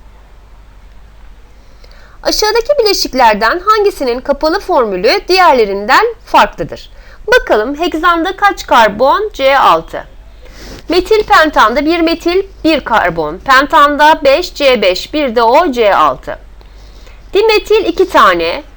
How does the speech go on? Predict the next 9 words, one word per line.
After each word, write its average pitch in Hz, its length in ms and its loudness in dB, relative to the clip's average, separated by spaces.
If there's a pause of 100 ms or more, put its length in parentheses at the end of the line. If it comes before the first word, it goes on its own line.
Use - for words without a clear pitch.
(300)
Bütan 339 540 2
C 214 240 2
altı, 175 480 0
dört, 160 260 -4
iki 160 200 -12
daha. 170 420 0 (560)
Neopentanda 339 1120 2
beş 196 240 0
tane. 330 520 2